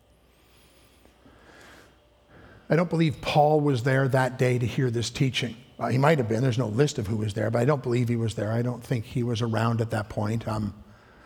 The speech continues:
but when you think about him, here's what he said about himself, um, in Philippians three, verse six, "As to zeal,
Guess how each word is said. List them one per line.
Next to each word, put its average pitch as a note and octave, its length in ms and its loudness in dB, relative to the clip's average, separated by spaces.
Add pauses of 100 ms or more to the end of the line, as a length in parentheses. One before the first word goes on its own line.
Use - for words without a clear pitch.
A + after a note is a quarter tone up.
(300)
but - 140 -4
when E3+ 140 -2
you C#3+ 100 0
think F#3 340 0
about A2 320 2
him, A#2 300 -2 (400)
here's G3 220 2
what C3 120 2
he E3 180 0
said A#2+ 220 0
about G#2 220 -2
himself, G2 540 -4
um, A2+ 180 0 (240)
in B2+ 80 2
Philippians C3+ 480 0
three, C3+ 220 2
verse A#2 260 -2
six, C#3+ 400 0
"As C#3 300 2
to C3+ 120 -4
zeal, C3 720 2